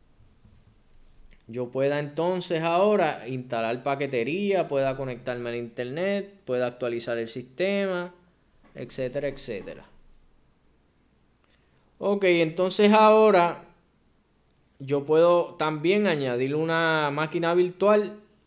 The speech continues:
y utilizar la interfase B R cero como puente, ¿verdad? Lo que significa que comunico la máquina virtual con la máquina física y con el network que está externo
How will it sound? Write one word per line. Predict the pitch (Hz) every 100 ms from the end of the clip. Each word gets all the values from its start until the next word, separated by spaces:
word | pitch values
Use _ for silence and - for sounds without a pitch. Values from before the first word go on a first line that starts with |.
| _ _ _ _ _ _ _ _ _
y | 175 220 214
utilizar | 170 147 151 143 143 151 147
la | 165 170
interfase | 170 165 165 160 170 170 175
B | 156 139 147 156
R | 160 165
cero | 160 208 208 175 160 - _ _
como | 139 135 127 123
puente, | 131 147 151 123 - 113 _
¿verdad? | 107 107 175 226 - - - - _ _ _
Lo | 131 131
que | 123
significa | 143 135 135 - 151 233 190
que | 147
comunico | 139 131 127 139 180 196
la | 156
máquina | 135 131 135 170 170
virtual | 170 165 - 214 240 233 -
con | 139
la | 131
máquina | 117 131 156 170 175
física | 226 247 240 202 175 151 - - - - -
y | 147
con | 147 139 139
el | 127 123 123
network | 170 175 160 139
que | -
está | 123 - 120 135 143 -
externo | 127 127 - 147 151 139 120